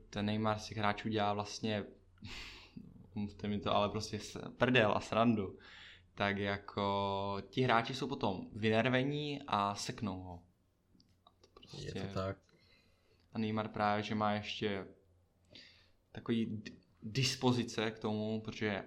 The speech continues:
Speaker 1: asi tu s-, strukturu těla nemá úplně nějakou, která by dokázala vydržet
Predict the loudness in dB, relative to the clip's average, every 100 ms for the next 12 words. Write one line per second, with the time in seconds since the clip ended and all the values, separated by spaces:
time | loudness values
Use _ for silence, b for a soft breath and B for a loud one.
0 | -6 -6 0 0 0 -4 -10 -12 -14 -16
1 | -16 -16 -6 -4 -2 0 0 0 0 2
2 | 2 0 -2 -8 -6 -4 -4 -4 -2 -2
3 | -4 -12 _ _ _ _ _ _ _ _
4 | _ b b -6 -2 0 0 0 0 2
5 | 0 0 -2 -2 -2 -4 -4 -10 -20